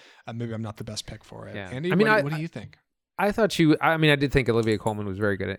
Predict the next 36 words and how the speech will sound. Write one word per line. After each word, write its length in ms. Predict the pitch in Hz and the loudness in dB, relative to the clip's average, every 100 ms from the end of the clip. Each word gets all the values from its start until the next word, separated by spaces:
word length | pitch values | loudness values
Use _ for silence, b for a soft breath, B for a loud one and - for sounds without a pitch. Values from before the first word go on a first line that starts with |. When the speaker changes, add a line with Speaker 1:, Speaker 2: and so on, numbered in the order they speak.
| - | -10
Speaker 2:
in 60 | 104 | -12
The 100 | 95 | -6
Lost 320 | 95 95 - _ 117 | -6 -6 -12 _ -8
Daughter. 380 | 107 98 101 | -4 -4 -4
That 160 | 101 98 | -6 -6
movie 220 | 110 104 | -8 -8
was 120 | 101 | -4
also 200 | 104 101 | 0 0
<laughs> 20 | 107 | 2
kind 180 | 101 | 4
of 60 | 151 | 4
a 60 | 117 | 0
struggle 340 | - 110 113 | -2 -2 -2
to 60 | 107 | -4
get 160 | 104 | -8
through. 260 | 107 107 104 B B B B - | -6 -6 -6 B B B B -2
Um, 220 | 139 135 127 | 2 2 2
I've 120 | 135 | 2
heard 200 | 170 139 | 2 4
great 160 | 156 | 4
things 260 | 147 151 135 | 4 0 -2
about 300 | 113 120 117 | 2 4 4
Jessica 260 | 113 - 113 | 0 -2 0
Chastain 580 | 117 110 - 110 110 | 2 2 0 -2 -2
in 140 | 101 104 | -4 -2
The 140 | 101 | -2
Eyes 180 | 98 101 | -2 -4
of 100 | 98 | -4
Tammy 320 | - 98 92 | -4 -4 -4
Faye. 280 | - 107 104 | 0 2 4
I've 140 | 107 | 4
heard 140 | 180 175 | 4 4
it's 180 | 127 160 | 2 2
not 120 | 143 | 2
a 60 | |
very 480 | 117 123 120 107 101 | 4 4 4 2 -2